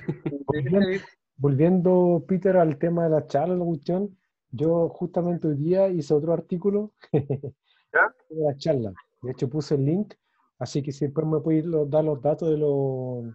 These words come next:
Speaker 2: de los peruanos que van a hacer su charla online, sería interesante para completar el,
Speaker 3: Ya.
Speaker 2: la
Speaker 1: ¿Ese,
Speaker 2: cuestión.
Speaker 1: ese artículo que lo subiste en Ruta Cervecera? ¿Dónde está?
Speaker 2: Sí, pues, en Ruta Cervecera, y puse el link también en el chat,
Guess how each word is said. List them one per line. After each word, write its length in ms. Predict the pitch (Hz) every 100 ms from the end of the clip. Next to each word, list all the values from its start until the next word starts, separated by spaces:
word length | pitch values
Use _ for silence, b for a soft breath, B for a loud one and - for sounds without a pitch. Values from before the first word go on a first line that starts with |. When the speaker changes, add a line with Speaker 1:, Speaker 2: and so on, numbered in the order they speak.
| _ _ _ _ _ _ _ _
Speaker 2:
de 120 | 120
los 120 | 120
peruanos 560 | - 127 123 147 185 185
que 80 | 180
van 120 | 151
a 20 | 147
hacer 200 | 143 147
su 160 | 147
charla 300 | 139 156 156
online, 420 | 151 147 151 127
sería 240 | 113 120 127
interesante 640 | 123 127 120 131 123 104 104 _
para 140 | - 110
completar 420 | 113 117 117 123
el, 180 | 123 117
Speaker 3:
Ya. 120 | 117
Speaker 2:
la 680 | 113 113 _ _ - 113 117
Speaker 1:
¿Ese, 20 |
Speaker 2:
cuestión. 320 | 110 139 143
Speaker 1:
ese 140 | 151 170
artículo 500 | - 175 160 165 156
que 120 | 165
lo 100 | 160
subiste 360 | - 160 - 151
en 100 | 143
Ruta 180 | 147 147
Cervecera? 460 | 139 127 180 202
¿Dónde 140 | 180 143
está? 240 | 165 190 _ _ _ _ _ _ - _ _
Speaker 2:
Sí, 140 | 127 156
pues, 100 | 202
en 60 | 160
Ruta 180 | 160 160
Cervecera, 640 | - 156 139 185 202 208
y 160 | 196 190
puse 300 | 180 185 -
el 80 | 175
link 200 | 202 214
también 320 | 214 202 214
en 100 | 208 196
el 60 |
chat, 200 | - 220